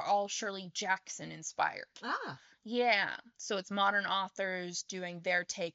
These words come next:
Speaker 1: on Shirley Jackson.
Speaker 2: Ooh,
Speaker 1: That
Speaker 2: maybe
Speaker 1: was
Speaker 2: we
Speaker 1: so well received that then she got approval to do this one.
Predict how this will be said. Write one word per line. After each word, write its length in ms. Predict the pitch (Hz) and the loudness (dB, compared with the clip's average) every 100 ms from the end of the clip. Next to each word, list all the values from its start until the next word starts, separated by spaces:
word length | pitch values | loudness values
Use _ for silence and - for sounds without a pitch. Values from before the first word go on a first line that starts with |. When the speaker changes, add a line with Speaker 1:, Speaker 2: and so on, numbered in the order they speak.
| - | -6
Speaker 1:
on 140 | 165 | -6
Shirley 320 | 170 170 165 156 | -4 -4 -6 -4
Jackson. 540 | 175 160 - 131 - - | -2 -2 -4 -14 -14 -12
Speaker 2:
Ooh, 200 | 233 381 185 | -8 -8 2
Speaker 1:
That 180 | 185 202 | 8 10
Speaker 2:
maybe 80 | 202 | 8
Speaker 1:
was 100 | 214 | 0
Speaker 2:
we 60 | 226 | 2
Speaker 1:
so 340 | 226 202 190 185 | 2 2 -2 -2
well 240 | 196 185 | 0 0
received 520 | 185 - 202 185 180 - | -2 -4 -4 -4 -6 -4
that 200 | 190 - | -2 0
then 460 | 180 175 175 175 175 | -2 -2 -4 -8 -6
she 200 | - - | -4 0
got 160 | 185 165 | 2 2
approval 380 | - 175 165 165 | 0 -6 -6 -10
to 100 | 165 | -10
do 100 | 160 | -10
this 240 | 151 - | -10 -8
one. 140 | 101 | -8